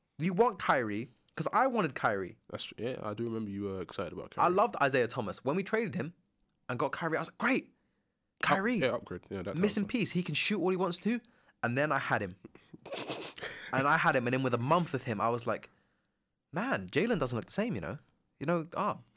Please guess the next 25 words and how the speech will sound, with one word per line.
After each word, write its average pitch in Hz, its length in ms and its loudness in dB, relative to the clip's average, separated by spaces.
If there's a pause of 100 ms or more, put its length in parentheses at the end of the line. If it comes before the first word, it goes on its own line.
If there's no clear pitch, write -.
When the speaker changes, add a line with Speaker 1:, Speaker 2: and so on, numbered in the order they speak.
(280)
Speaker 1:
R-, 151 120 0
Rozier's 208 320 2
getting 143 180 2
no 165 140 2
minutes. - 280 -4
Wow, 175 240 0
Horford 123 480 2 (340)
had, 151 160 -2
like, - 160 2
four 180 200 0
shots 214 240 -2
last 117 140 0
game. 95 180 -4 (880)
And 135 320 2
you 135 120 0
just 160 140 0
realize 117 580 2
that 107 220 0 (480)
he 156 280 0
destroys 135 520 0
teams. 107 440 -6 (520)
Speaker 2:
Will 120 280 2
it - 120 0
change, 117 400 2
though, 87 240 -4